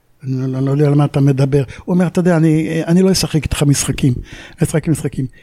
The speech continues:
כולם יצאו הביתה, אתה לא תצא הביתה. אתה לא תצא הביתה עד שלא תיתן לי את האקדח. ואני יודע שיש לך אקדח.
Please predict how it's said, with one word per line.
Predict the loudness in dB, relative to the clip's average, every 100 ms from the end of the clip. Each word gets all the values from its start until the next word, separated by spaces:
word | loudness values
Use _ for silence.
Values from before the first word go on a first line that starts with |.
| _
כולם | 0 2 4
יצאו | 2 0
הביתה, | 0 -2 -6 -8 -10 _ _ -20 _ -6
אתה | 0 0
לא | 0
תצא | -2 -8 -10
הביתה. | -10 -12 -16 -20 -20 -20 -20 -14 -4
אתה | 0
לא | 0
תצא | -2 -2 0
הביתה | 0 0 -2 -4 -8 _ -8
עד | -4 0
שלא | 0
תיתן | 0 -2 -2
לי | 0
את | -2
האקדח. | -4 -2 -4 -6 -8 -14 _ _ _ _ _ -2
ואני | 2 4
יודע | 2 0
שיש | -2 -4
לך | -4 -6
אקדח. | -6 -6 -10 -12